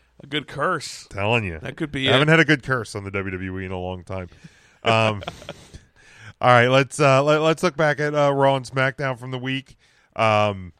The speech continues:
Speaker 2: I, I think one of the more notable things that I, that I noticed was,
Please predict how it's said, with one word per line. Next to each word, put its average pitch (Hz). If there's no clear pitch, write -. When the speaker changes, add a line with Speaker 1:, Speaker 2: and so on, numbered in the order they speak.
Speaker 2:
I, 135
I 135
think 135
one 131
of 131
the 123
more 131
notable 120
things 123
that 120
I, 120
that 113
I 113
noticed 113
was, 110